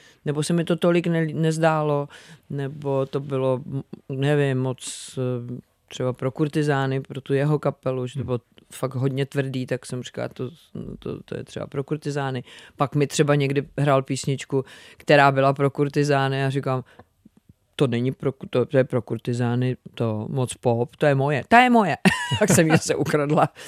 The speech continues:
Speaker 1: A takhle to nějak jako vznikalo, takže nemyslím si, že to je, třeba pro něj to těžký asi nebylo, to by si se musel zeptat jeho. Myslím si, že jsme se spolu fakt naučili, že jsme jako tandem, eh, a dobrý,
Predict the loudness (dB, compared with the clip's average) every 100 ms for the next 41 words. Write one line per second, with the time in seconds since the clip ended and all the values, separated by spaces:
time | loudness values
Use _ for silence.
0 | -14 -14 -6 -2 2 2 2 2 2 4
1 | 2 0 -2 0 0 0 0 2 2 2
2 | 2 0 -4 0 4 6 6 6 4 2
3 | 0 -2 -4 -4 -2 0 0 0 -6 _
4 | _ -20 -20 _ -2 4 4 6 6 8
5 | 6 4 2 0 0 -4 -4 0 2 2
6 | 2 2 4 4 2 -2 -2 -6 -6 -6
7 | -4 -4 -4 -4 -2 -2 0 -2 -6 -16
8 | -20 -20 -6 0 0 0 -2 0 0 0
9 | -2 -6 -6 -6 -2 -4 0 0 0 2
10 | 2 4 2 -2 -4 -2 -2 0 0 2
11 | 2 0 -6 _ _ _ _ _ _ _
12 | -10 -2 0 2 2 0 -2 -4 0 0
13 | 0 -2 -2 0 2 2 -2